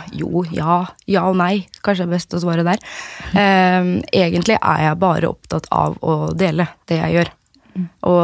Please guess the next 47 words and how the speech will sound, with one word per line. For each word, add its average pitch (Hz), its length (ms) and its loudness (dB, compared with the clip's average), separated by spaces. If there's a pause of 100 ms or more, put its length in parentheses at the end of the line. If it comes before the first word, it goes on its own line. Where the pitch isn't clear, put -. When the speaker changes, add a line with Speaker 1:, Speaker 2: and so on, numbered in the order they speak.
Speaker 1:
selvfølgelig 165 560 -2
kjempehyggelig 165 800 -2
og 165 140 2
viktig 175 260 -4
for - 160 -2
meg 156 160 2
at - 380 -4 (420)
mange 170 320 2
følger 165 240 0
med 160 160 -2
på - 100 -2
det 190 140 4
og 185 160 2
tar 160 240 -4
inspirasjon 165 580 -4
videre. 170 300 0 (640)
Ehm, 165 640 2 (180)
men 170 220 2
jeg 165 80 2
har 165 160 0
aldri 170 260 -2
hatt 160 160 -8
som 165 140 -4
et - 100 -6
mål 156 240 0
at - 240 -12
jeg 165 240 -2
skal - 160 -10
tjene 160 240 0
masse 160 220 -6
penger 160 180 -4
på 175 80 -4
Instagram 160 580 -2
og, 151 300 0 (460)
eh, - 300 -4
videre 170 280 -2
kunne 165 220 -2
leve 156 180 -2
av 165 80 0
det. 180 140 0 (240)
Det 180 160 -2
har 165 680 -4
liksom 170 200 -6
ikke - 160 -6
vært - 160 -2
målet - 140 -2
mitt. - 260 -10